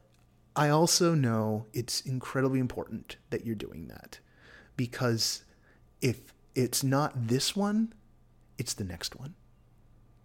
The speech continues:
right? You're gonna find something one of us doesn't know about. We are a network.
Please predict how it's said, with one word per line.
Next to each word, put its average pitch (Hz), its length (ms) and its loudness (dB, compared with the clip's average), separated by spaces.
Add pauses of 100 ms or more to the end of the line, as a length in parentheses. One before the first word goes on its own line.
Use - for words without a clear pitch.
right? 120 220 0 (520)
You're 127 160 8
gonna 127 200 0
find 127 360 -2
something - 500 -4 (800)
one 107 220 0
of 110 100 2
us 110 120 -2
doesn't 113 260 2
know 107 160 -2
about. - 260 -10 (640)
We 117 160 4
are 110 120 2
a 101 100 -2
network. - 800 -2